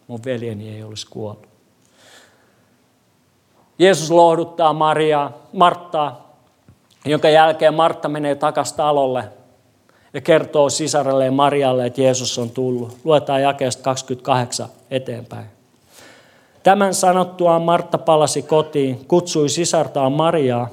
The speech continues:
ja sanoi hänelle kahden kesken, "Opettaja on täällä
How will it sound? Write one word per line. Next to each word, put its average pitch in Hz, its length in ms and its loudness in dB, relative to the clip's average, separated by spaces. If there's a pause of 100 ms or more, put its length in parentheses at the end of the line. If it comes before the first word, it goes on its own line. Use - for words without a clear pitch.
(120)
ja 151 100 -4
sanoi 156 340 -2
hänelle 131 400 -2
kahden 131 440 0
kesken, 117 480 -8 (280)
"Opettaja 135 580 -4
on 113 160 -6
täällä 104 480 -6